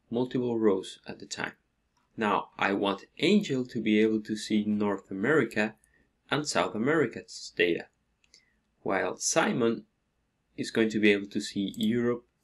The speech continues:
Asia, and Africa's data. Note that you can set this up in two different ways. You can specify the rows available to one user in the same line, separating it by a comma. Please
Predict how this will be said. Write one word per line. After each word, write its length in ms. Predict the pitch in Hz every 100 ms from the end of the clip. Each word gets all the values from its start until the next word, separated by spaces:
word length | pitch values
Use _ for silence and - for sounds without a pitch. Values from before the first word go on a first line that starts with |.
| -
Asia, 420 | 101 98 95 90 -
and 120 | 98 - -
Africa's 580 | 92 - - - - -
data. 200 | - - _ _ _ _ _ _ - - - _ _ _ _ _ _
Note 440 | 113 127 95 - - _ _ _ _
that 160 | 113 107
you 100 | 107
can 300 | 127 123 110
set 360 | - 120 117
this 200 | 113 -
up 280 | 104 - - _ _
in 200 | 120 110
two 140 | 120
different 440 | 113 117 104 104 95
ways. 440 | 98 - - - _ _ _
You 120 | 110
can 320 | 123 113 -
specify 640 | 107 - 117 117 - 107 104
the 160 | 104
rows 400 | 98 104 104 107 -
available 680 | 101 104 107 104 101 - _ _ _
to 240 | - 113 104
one 300 | 104 113 110
user 580 | 104 110 - 104 - _ _ -
in 140 | 120
the 80 | 110
same 300 | 107 151 185
line, 440 | 180 117 107 151 - _ _
separating 720 | - 127 135 123 120 117 110
it 140 | 107
by 120 | 101 95
a 120 | 92
comma. 440 | - 123 117 123 _
Please 320 | 131 151 -